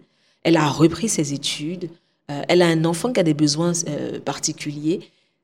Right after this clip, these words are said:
Son quotidien est lourd et difficile. Mais elle minimise toutes les tâches qu'elle a à faire parce qu'elle décide d'en faire non pas un problème structurel, mais un problème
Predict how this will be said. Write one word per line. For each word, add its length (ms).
Son 280
quotidien 680
est 120
lourd 560
et 120
difficile. 520
Mais 480
elle 240
minimise 1080
toutes 180
les 220
tâches 320
qu'elle 180
a 140
à 40
faire 440
parce 160
qu'elle 220
décide 480
d'en 160
faire 340
non 300
pas 120
un 40
problème 260
structurel, 560
mais 100
un 80
problème 280